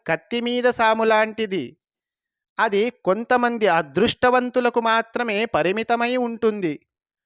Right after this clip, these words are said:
అందరికీ కాదు. తనను తాను తెలుసుకోవడం, వేటియందు అపేక్ష లేకపోవడం అనేవి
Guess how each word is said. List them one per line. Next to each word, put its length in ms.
అందరికీ 680
కాదు. 540
తనను 300
తాను 360
తెలుసుకోవడం, 960
వేటియందు 760
అపేక్ష 500
లేకపోవడం 1040
అనేవి 720